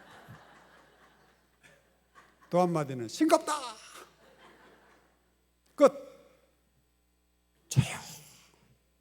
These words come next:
<laughs>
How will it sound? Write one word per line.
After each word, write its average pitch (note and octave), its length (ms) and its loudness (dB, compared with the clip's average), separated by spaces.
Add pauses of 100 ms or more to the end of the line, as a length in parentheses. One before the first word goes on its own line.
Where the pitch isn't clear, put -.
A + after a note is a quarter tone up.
(2000)
<laughs> - 420 -2